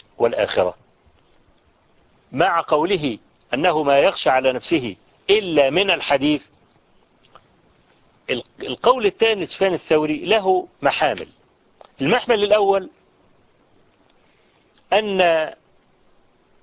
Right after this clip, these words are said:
شهوة الحديث عند سفيان الثوري كانت عالية جدًا، بحيث أنه كان إذا لقي رجلًا في الطريق أيًا كان هذا الرجل، كان عدلًا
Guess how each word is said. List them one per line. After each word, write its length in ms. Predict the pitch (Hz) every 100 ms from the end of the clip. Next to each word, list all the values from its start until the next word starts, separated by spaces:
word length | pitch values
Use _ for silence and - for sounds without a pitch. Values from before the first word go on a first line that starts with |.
| _ _ _
شهوة 500 | - - 220 151 151 139
الحديث 580 | 139 - 135 180 180 - - _ - - - _ _ _ -
عند 320 | 127 180 143
سفيان 380 | 135 - 170 160
الثوري 440 | 135 139 135 175
كانت 460 | 143 170 175 160 135
عالية 400 | 117 123 156 160
جدًا، 480 | 135 120 120 92 - - _ _ _ _ _ _ _ _ _ _ - - - -
بحيث 440 | 123 220 240 180
أنه 580 | 190 180 190 190 202 190 - _ _ - _ -
كان 320 | 185 220 208
إذا 460 | 196 180 170 170 170
لقي 360 | 220 - 180
رجلًا 460 | 175 208 185 180 165
في 100 | 190
الطريق 540 | 180 170 151 117 -
أيًا 380 | 240 254 220 202
كان 240 | 202 233
هذا 260 | 202 185 180
الرجل، 300 | 139 120 78 - _ _ _ _ _ _ _ _ _ _ _ _ _
كان 220 | 147 151
عدلًا 560 | 123 147 147 160 175